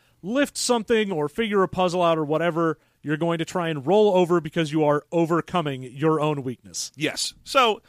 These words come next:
Speaker 2: that's your first notch in the game, probably supposed to be some sort of comedy,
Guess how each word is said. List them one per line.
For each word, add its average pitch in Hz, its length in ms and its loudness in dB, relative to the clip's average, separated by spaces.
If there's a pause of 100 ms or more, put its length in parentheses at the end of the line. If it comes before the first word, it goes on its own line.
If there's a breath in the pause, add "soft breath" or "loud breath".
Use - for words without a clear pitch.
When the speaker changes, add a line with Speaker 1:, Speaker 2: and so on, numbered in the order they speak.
(200 soft breath)
Speaker 2:
that's 233 180 -2
your 233 80 -4
first 196 260 -2
notch 151 280 0
in 151 40 -8
the 147 60 -4
game, 139 220 -4
probably 127 260 -2
supposed 131 200 -8
to 123 40 -14
be 117 200 -10 (100)
some 131 180 -8
sort 127 140 -6
of - 80 -14
comedy, 90 460 -8